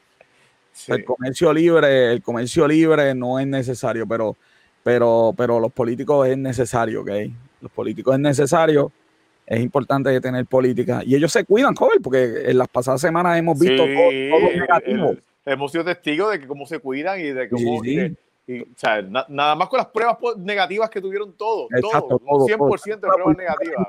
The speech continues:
Speaker 2: Y que nadie sale positivo en la burbuja de N B A, así está.
Speaker 1: No, sí,
Speaker 2: Nadie.
Speaker 1: sí.
Speaker 2: Eso ha sido muy bueno. Los políticos sí, este, los muchachitos no. Eh,
Speaker 1: Bien.
Speaker 2: vinieron de Estados Unidos aquí, mira, a festejar ahí, este. Oye,
Speaker 1: Ajá.
Speaker 2: estas cosas las transmiten, eh,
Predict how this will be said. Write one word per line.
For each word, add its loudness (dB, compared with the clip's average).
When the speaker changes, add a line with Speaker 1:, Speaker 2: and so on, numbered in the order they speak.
Speaker 2:
Y 2
que -4
nadie 0
sale 2
positivo 0
en 4
la 4
burbuja 2
de 2
N -2
B 2
A, 2
así -4
está. -8
Speaker 1:
No, -16
sí, -6
Speaker 2:
Nadie. 2
Speaker 1:
sí. -16
Speaker 2:
Eso 0
ha -2
sido 4
muy 0
bueno. 2
Los -8
políticos 0
sí, 2
este, 0
los -4
muchachitos -2
no. 2
Eh, -4
Speaker 1:
Bien. 0
Speaker 2:
vinieron 0
de -12
Estados 0
Unidos 2
aquí, -4
mira, -8
a -10
festejar -4
ahí, -4
este. -10
Oye, 4
Speaker 1:
Ajá. 4
Speaker 2:
estas -14
cosas 2
las 4
transmiten, 2
eh, 0